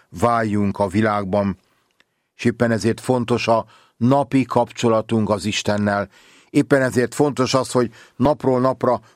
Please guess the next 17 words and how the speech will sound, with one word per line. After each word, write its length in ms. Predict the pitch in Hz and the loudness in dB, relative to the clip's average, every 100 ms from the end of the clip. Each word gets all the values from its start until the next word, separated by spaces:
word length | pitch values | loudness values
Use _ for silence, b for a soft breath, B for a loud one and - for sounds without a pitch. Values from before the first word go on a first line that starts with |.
| - | -2
ott 180 | 147 | 0
legyünk 480 | - 131 113 120 113 - - | 2 0 2 0 0 -6 -8
Jézus 460 | 113 135 135 123 - | 2 4 4 0 0
Krisztus 400 | 127 113 117 - | -2 0 -4 0
közelében, 720 | 147 123 127 123 117 120 113 b b | 0 2 2 2 2 0 0 b b
ott 220 | - 143 | 0 2
legyünk 380 | 139 120 117 110 | 0 2 0 2
az 120 | 110 | 0
Isten 360 | 131 - - 110 | 0 0 0 -2
szeretetében, 920 | 107 123 117 113 113 - 107 110 107 b b b b b | -2 0 0 -2 -4 0 0 0 -2 b b b b b
hogy 140 | - | -2
napról 460 | 117 147 147 131 123 | 2 2 2 0 2
napra 460 | 127 123 127 120 104 b b | 0 0 0 0 0 b b
hallgassuk 680 | - 139 131 120 - 107 117 | 0 2 2 -2 -2 -4 -2
az 140 | 107 | 0
ő 100 | 110 | 0
szavát 560 | 107 131 117 113 110 | 0 0 2 0 -2